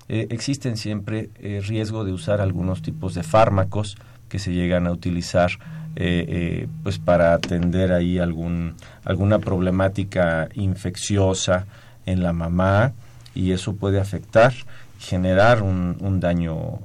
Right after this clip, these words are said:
eh, eh, al oído. Entonces no era una herencia, o sea, no, no había un gen que estuviera, eh, alterado y que por eso, eh, el, este producto tuviera esta alteración,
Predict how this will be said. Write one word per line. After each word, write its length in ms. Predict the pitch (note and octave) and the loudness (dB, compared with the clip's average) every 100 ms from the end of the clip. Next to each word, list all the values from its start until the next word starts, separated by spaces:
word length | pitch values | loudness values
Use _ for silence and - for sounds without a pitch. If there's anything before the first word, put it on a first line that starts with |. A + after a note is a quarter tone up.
| - - | -14 -10
eh, 460 | E2+ D#2+ D#2 - - - | -8 -6 -8 -12 -14 -8
eh, 200 | E2+ - | -8 -4
al 180 | F2 F2 | -4 -2
oído. 380 | G2+ D3 A2+ - - - | 0 0 -2 -8 -16 -14
Entonces 320 | - G2+ A2 | -6 -2 2
no 160 | G#2 A2+ | 4 6
era 140 | B2 | 6
una 180 | C3 A2 | 6 6
herencia, 600 | G2+ A#2 E3+ - A#2 G#2+ - - | 6 6 4 2 2 0 -4 -14
o 80 | - | -10
sea, 200 | - G2+ | 0 2
no, 300 | G#2 G#2+ A2 | 4 6 4
no 300 | A2+ A2+ A2+ | 4 4 8
había 340 | A2+ G#2+ A2+ A2 | 8 6 4 4
un 140 | A2+ | 2
gen 420 | - A2+ G#2+ A2+ - - - - - | 2 2 4 2 0 -8 -20 -20 -6
que 80 | |
estuviera, 720 | G2 G2 G2 G2+ G2+ G#2+ G2 G2+ - - - | -4 0 2 4 6 8 6 2 -8 -16 -4
eh, 280 | F#2+ G2 - | 2 2 2
alterado 680 | G2 G2 G2+ G2+ G2+ G#2 A#2 | 2 2 4 6 8 8 6
y 60 | |
que 120 | A2 | 2
por 240 | G2+ G2 G2 | -2 0 2
eso, 560 | G#2 G2+ - G2+ B2 - - - - | 2 2 0 0 0 -2 -12 -20 -8
eh, 560 | F#2+ G2 G2 F#2+ F2+ F2 | 0 4 4 4 2 -2
el, 460 | F#2 F#2 F2 E2+ - - | -4 -6 -4 -6 -10 -8
este 260 | F#2+ G#2+ | -8 -6
producto 540 | F2+ A2 G2+ G2 A2+ A#2 | -2 -2 0 -2 -4 -4
tuviera 640 | F#2+ F2+ F2+ F2 E2+ D#2+ - - - | -2 0 2 2 2 0 -10 -20 -10
esta 560 | F#2 - F2 D#2+ D2+ | -10 -6 -2 -2 -2
alteración, 720 | D#2 E2 D2+ D#2+ - G2 C3 | -4 -6 -10 -12 -6 2 4